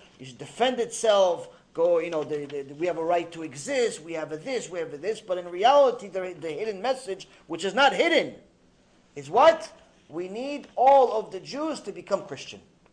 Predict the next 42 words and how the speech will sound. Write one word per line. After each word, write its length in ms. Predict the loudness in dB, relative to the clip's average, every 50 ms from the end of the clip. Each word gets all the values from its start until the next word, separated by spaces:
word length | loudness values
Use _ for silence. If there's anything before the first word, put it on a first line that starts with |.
| _ _ _ _ _ _ _ _ _ _ _ _ _ _ _ _ _ _ _ _ _ _ _ _ _
That's 160 | -2 -2 0 -2
the 100 | -8 -10
message. 520 | -10 -12 -12 -16 -18 _ -20 -20 -20 _ _ _ _ _ _ _ _ _ _ _ _ _ _ _ _ _ _ _ _ _ _ _
Yeah, 180 | 6 8 8 8
the 100 | 8 6
Jews 200 | 4 2 2 2
have 120 | 2 4
a 40 | 4
right 180 | 4 4 4 0
to 80 | 2
live, 460 | 6 10 10 10 10 8 2 -6 0 2
but 180 | 2 2 6 6
by 140 | 6 6
the 60 | 6 4
way, 100 | 2 0
the 80 | 0 6
goal 280 | 8 8 10 10 8
is 80 | 4 2
for 100 | 2 4
them 180 | 4 4 4
to 80 | 0 -6
stop 240 | 0 2 2 2 2
being 160 | -2 -4 -4
Jewish 240 | -4 -4 -4 -4 -6
now, 120 | -12 -14
too. 200 | -12 -12 -12 -12 -14 _ _ _ _ _ _ _ _ _ _ _ _ _ _ _ _ _
So 140 | -4 0 4
now 140 | 6 6
you're 120 | 6 4 2
gonna 200 | 0 0 0 0
have 280 | 0 0 0 0 0 -2
the 100 | -2 -2
number 200 | -2 -2 0 2
one 320 | 4 4 4 4 4 0
missionary 500 | -4 -4 -4 -4 -4 -2 -2 0 0 0
on 180 | -2 -2 -4 -4
the, 80 | -6 -6 -6
on 140 | -8 -8
the 80 | -8 -10
internet, 480 | -10 -12 -12 -12 -14 -14 -14 -14 -14 -16
pretty 160 | -16 -16 -16
much. 440 | -18 -20 -20 -20 -20 -20 -20 -20